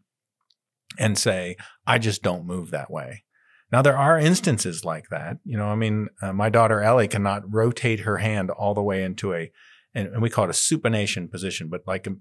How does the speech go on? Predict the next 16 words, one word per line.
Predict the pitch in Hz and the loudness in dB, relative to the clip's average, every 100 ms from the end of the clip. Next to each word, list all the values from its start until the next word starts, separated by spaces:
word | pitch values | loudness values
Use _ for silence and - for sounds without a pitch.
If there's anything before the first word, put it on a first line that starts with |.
| - | -12
uh, | 98 - | -14 -8
with | 120 98 | -6 -6
a | |
palm | - - 123 110 101 | -4 -2 0 0 -2
all | 107 107 | -2 -2
the | 107 | 0
way | 95 | 0
up. | 87 - - | -2 -6 -8
She | - | -6
can't | - 170 123 | -4 -4 0
rotate | 113 - - - | 0 0 -6 -10
it. | 226 _ _ _ - - - _ _ | -18 _ _ _ -20 -20 -20 _ _
That's | 180 156 131 127 - 180 | -14 -12 0 2 2 2
not | 170 156 | 4 4
a | |
muscle | 104 101 113 127 117 95 95 | 4 4 4 4 2 -2 -4